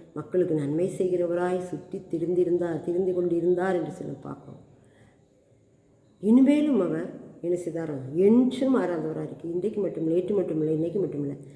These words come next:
என்னைக்குமே அவர் மாற மாட்டார். அவர் சொல்லியிருக்கிறார், "நான் போவேனே ஆகில் உங்களோடு இருக்கும்படியாக ஒரு தேற்றரவாளனை அனுப்புவேன்" சொன்னார். அதே மாதிரி அனுப்பினார். இயேசு கிறிஸ்து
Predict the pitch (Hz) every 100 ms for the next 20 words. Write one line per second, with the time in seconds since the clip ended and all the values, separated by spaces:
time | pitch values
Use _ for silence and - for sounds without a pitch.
0 | - - - 156 165 175 175 180 180 190
1 | 151 147 143 147 147 143 143 147 - 139
2 | - - - - _ 156 170 - 185 180
3 | - 165 160 160 160 156 202 - - -
4 | - - - 180 196 214 196 170 160 151
5 | 151 170 175 - - - 180 196 208 220
6 | 240 - - 170 156 156 147 151 - -
7 | - 156 - 180 185 202 196 160 180 165
8 | 151 151 175 196 214 156 - 139 143 135
9 | - - - - 147 165 185 190 202 165
10 | 151 - 156 143 143 - - - 180 190
11 | - 180 - 160 156